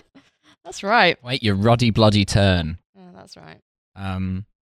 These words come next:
Speaker 2: uh, yeah, uh, Kramer comes in. Kramer says that he's just seen Joe DiMaggio at Dunkin', Dinky Donuts, they call it. Not Dunkin' Donuts. Careful to have a different brand name there.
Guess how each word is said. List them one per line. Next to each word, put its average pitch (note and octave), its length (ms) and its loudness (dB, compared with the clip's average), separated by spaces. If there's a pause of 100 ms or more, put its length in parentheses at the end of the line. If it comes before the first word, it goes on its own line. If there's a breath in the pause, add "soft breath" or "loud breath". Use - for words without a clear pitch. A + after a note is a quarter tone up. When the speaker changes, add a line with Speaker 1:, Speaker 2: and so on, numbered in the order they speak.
(260)
Speaker 2:
uh, G2 440 0 (100)
yeah, A#2+ 320 2
uh, A2 120 2
Kramer F3 280 0
comes F2 260 0
in. F#2+ 180 0 (200)
Kramer C#3+ 260 0
says G#2 220 -2
that G2+ 100 -2
he's G2+ 140 0
just A#2 180 -2
seen G2+ 180 2
Joe A2 240 2
DiMaggio G2+ 680 0
at - 180 -12
Dunkin', F#2+ 420 -2 (160)
Dinky A#2 260 2
Donuts, D2 500 -8
they - 100 -16
call - 200 -12
it. - 120 -14 (320)
Not - 140 -16
Dunkin' E2 280 -6
Donuts. D#2+ 520 -14 (100)
Careful F2+ 320 -10
to F2 200 -10
have E2+ 180 -6
a E2+ 40 -14
different E2+ 340 -8
brand E2 240 -4
name E2+ 200 -2
there. F2+ 200 -4